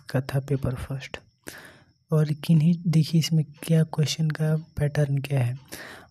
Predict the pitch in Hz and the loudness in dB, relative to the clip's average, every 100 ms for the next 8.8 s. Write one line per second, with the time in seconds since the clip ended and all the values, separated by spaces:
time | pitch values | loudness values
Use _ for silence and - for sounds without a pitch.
0 | 156 160 160 - 185 185 180 160 - 175 | 2 4 4 2 2 6 4 4 2 2
1 | 165 - 151 - 156 156 - - 160 170 | 2 0 0 2 0 0 -2 -2 2 4
2 | 165 - 151 - 165 151 - 160 160 156 | 2 0 0 2 0 -2 0 2 4 4
3 | 143 151 147 139 135 131 - - - 143 | 4 2 4 2 0 -2 -6 -8 -4 0
4 | 143 165 185 - - - - _ 165 147 | 2 0 -4 -10 -18 -20 -20 _ 2 2
5 | - 165 170 - 160 - 160 165 - 175 | 4 2 2 2 0 2 0 0 0 2
6 | 175 185 190 - 170 170 165 147 160 151 | 2 2 2 2 2 2 0 0 -2 -2
7 | 147 139 - 120 123 120 113 120 - _ | 0 -2 -4 -4 -2 -2 -4 -6 -12 _
8 | _ _ _ _ _ _ - | _ _ _ _ _ _ -20